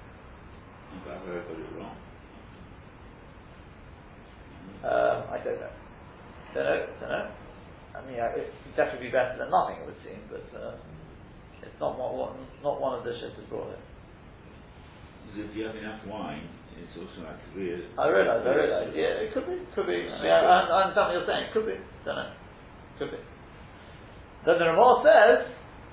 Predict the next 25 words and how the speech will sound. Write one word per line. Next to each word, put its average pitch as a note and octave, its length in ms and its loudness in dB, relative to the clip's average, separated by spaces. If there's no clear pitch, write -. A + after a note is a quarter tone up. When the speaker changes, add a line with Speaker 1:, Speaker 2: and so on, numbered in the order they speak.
Speaker 2:
"Over A3 240 12
Malcolm F#3 320 6
Shiasha D3 400 4
the C3+ 160 4
Dechel B2 320 4
Pas." C3+ 320 8
The C#3+ 60 10
other D3 360 10
case C#3+ 240 2
where C#3 80 4
this C3 160 -4
is - 0 -
gonna C3+ 160 0
be C3+ 80 -2
Negeh C3+ 420 6
is C#3+ 60 -4
on E3+ 320 6
Erev C#3 240 6
Pesach. - 320 6
You A#2+ 80 -12
can't D#3 240 10
eat - 160 -6
Pas B2+ 240 6
after B2+ 260 2
Mincha. B2 480 0